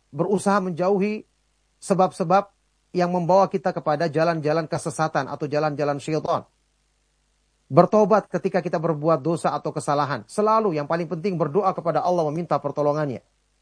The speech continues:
Jadi itu yang caranya kita mengusahakan hidayah. Jadi setelah kita dapatkan hidayah, misalnya berhijrah, kenal agama, kita berdoa kepada Allah, "Ya Allah, tetapkanlah aku dalam hidayah ini."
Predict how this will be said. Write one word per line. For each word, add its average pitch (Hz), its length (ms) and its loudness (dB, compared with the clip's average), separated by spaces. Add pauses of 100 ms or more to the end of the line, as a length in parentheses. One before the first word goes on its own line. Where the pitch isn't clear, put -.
(540)
Jadi 190 240 4
itu 233 80 -10
yang 233 160 4
caranya 214 240 0
kita 190 160 0
mengusahakan 151 580 -4
hidayah. 120 460 -4 (400)
Jadi 131 240 0
setelah 190 320 2
kita 196 480 2
dapatkan 175 400 0
hidayah, 156 400 -2
misalnya 139 320 -6
berhijrah, 143 560 0
kenal 160 320 -2
agama, 123 500 -6 (920)
kita 220 160 2
berdoa 190 320 -2
kepada 156 320 -4
Allah, 151 240 0
"Ya 151 160 -2
Allah, 151 240 0
tetapkanlah 151 480 -4
aku 143 240 -6
dalam 135 240 -4
hidayah 127 400 -2
ini." 131 260 -6